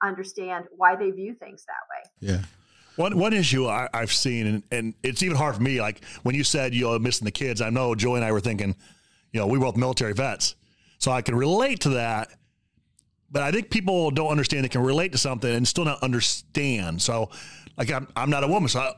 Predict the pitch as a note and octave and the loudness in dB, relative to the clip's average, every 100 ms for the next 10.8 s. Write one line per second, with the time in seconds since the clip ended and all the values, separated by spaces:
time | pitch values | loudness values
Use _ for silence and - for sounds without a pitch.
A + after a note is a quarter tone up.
0 | _ _ C3 D#3 G3+ F3+ - D#3 C#3 B2 | _ _ -4 0 2 0 0 -2 0 0
1 | A2 B2+ F#3+ C#3 A#2 A#2+ A#2+ B2+ A#2 A#2 | -2 0 0 -2 -4 0 2 2 2 2
2 | A2 B2 D3+ F#3 F#3+ A#2+ A2 A2 G#2+ - | 2 2 2 2 4 2 0 2 0 -2
3 | _ _ _ _ _ _ B2 B2+ A#2+ G#3 | _ _ _ _ _ _ -2 -2 0 -2
4 | G3+ E3+ C#3+ C#3+ D3 C3+ B2 A#2 A#2 A#2 | 0 0 2 2 0 -2 0 0 0 -2
5 | - C3 - G2 F2+ F2 D#2+ - G#2 G2+ | -2 -4 -2 0 0 -2 -4 -4 0 0
6 | G2 - - _ _ _ _ _ B2+ C3 | 0 -4 -14 _ _ _ _ _ -6 0
7 | A#2 A#2 C#3+ B2 F#2 G2 A#2+ A2+ A#2 G#2+ | 2 2 2 0 0 0 0 0 0 0
8 | - G#2+ F2 F#2 D3 C#3+ D3+ - C#3+ B2+ | 0 -2 0 0 2 2 0 -4 -2 2
9 | A#2 A2 G2 F2 E2 C#2+ - - _ _ | 2 2 2 0 -2 -4 -10 -20 _ _
10 | _ _ _ - B2+ B2 A#2 | _ _ _ -2 0 0 0